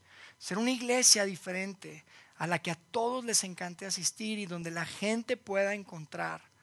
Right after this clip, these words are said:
a tu Hijo Jesucristo y pueda encontrar una relación creciente y que puedan ir avanzando y creciendo en esa relación. Porque sabemos, Dios, que lo mejor que nos puede pasar es relacionarnos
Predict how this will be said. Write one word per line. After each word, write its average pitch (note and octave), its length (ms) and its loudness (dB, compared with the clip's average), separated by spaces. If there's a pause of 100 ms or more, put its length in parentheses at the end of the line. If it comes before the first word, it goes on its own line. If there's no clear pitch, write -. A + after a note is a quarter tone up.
(880)
a F3 80 0
tu F#3+ 140 -2
Hijo F#3 100 2
Jesucristo F#3+ 720 0
y E3 60 -4
pueda E3 200 -4
encontrar F3 360 -6
una F#3+ 120 0
relación F#3 680 2
creciente F3 720 4
y D#3 40 -6
que D#3 120 -10
puedan E3+ 300 -4
ir F3 120 0
avanzando F3+ 720 4
y D#3+ 60 -4
creciendo E3+ 540 0
en E3+ 60 -8
esa E3+ 220 -2
relación. E3 580 -4 (480)
Porque D#3 220 -4
sabemos, E3+ 500 -2
Dios, G3 260 6
que D#3 280 -4 (360)
lo D#3+ 80 -4
mejor E3 240 6
que A#3 80 8
nos A3+ 100 2
puede G#3+ 220 6
pasar G#3 280 4
es F#3 60 -2
relacionarnos E3+ 720 -4